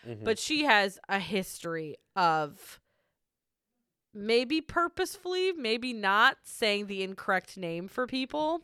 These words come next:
Speaker 1: Ooh.
Speaker 2: Um, yeah, it's almost a, it's like a Lucy situation.
Speaker 1: I also, oh, by the way, with the whole, the most likely to cheat,
Speaker 2: Uh-huh.
Speaker 1: someone sent us, uh, a TikTok of, like, 'cause she was on,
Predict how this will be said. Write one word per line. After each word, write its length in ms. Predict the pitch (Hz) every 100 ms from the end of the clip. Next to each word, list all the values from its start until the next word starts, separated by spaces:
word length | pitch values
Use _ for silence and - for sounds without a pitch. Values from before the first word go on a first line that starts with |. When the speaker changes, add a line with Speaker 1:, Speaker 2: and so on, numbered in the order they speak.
| -
Speaker 1:
Ooh. 1080 | 131 156 160 151 151 143 139 131 127 120 117
Speaker 2:
Um, 760 | 226 202 190 185 175 180 202 - _
yeah, 560 | 202 190 180 196 311 359 320
it's 100 | -
almost 280 | 214 226 226
a, 140 | 220 220
it's 260 | 208 -
like 140 | - 240
a 40 | 214
Lucy 400 | 240 339 294 262
situation. 400 | 285 170 202 247
Speaker 1:
I 40 |
also, 500 | 226 349 247 220 196 -
oh, 240 | 202 226
by 200 | 160 175 185
the 80 |
way, 120 | 190 170
with 180 | 156
the 80 | 160
whole, 180 | 156 156 - _ _
the 480 | 147 143 143 131 131 156
most 280 | 147 147 160
likely 240 | 151 139
to 60 | 131
cheat, 360 | - 175 143 _ - -
Speaker 2:
Uh-huh. 320 | 247 233 277 -
Speaker 1:
someone 420 | - 190 208 214
sent 340 | 196 196 185 185
us, 320 | 170 170 - - -
uh, 260 | 147 139 135
a 60 | 135
TikTok 680 | - 175 - 151 139 - -
of, 240 | 135 139
like, 300 | 139 139 131 - - - -
'cause 100 | 170
she 140 | 233
was 160 | 226 202
on, 220 | 175